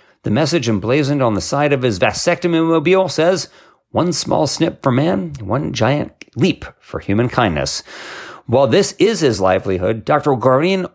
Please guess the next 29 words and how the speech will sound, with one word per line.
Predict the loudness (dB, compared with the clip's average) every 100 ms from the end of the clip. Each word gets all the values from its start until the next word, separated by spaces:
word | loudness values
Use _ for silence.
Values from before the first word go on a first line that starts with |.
| -2
also | 2 2 0 -2
travels | 0 -2 0 -2
throughout | 2 2 2
Latin | 0 0 0
America | 0 0 -2 -4
performing | -2 -2 -2 0
vasectomies | 0 0 -4 0 -2 0
for | -4
free | 0 0 0 -2 -2
and | -2
promoting | 0 2 2 0
World | 2 2 2
Vasectomy | 0 0 -2 0 -2 2
Day, | 2 2
the | 2
movement. | 2 0 -4 _ _ -18 -16 -14 -4
And | 0
get | 0 2
this, | 0 0 -10 -14 _ _ _ _ _
this | -4 -4
dude | 0 2 2
one | 0 -2 -2 -2
Friday | 0 0 2
night | 2 2 0 -4 -4
even | -2 -2 -2
decided | -4 -2 0 0 -2 -2
to | -6
vasectomize | 0 -2 -2 -2 -2 2 0 2 2 2 -2
himself. | -2 0 0 0 0 2 2 0 -4 -20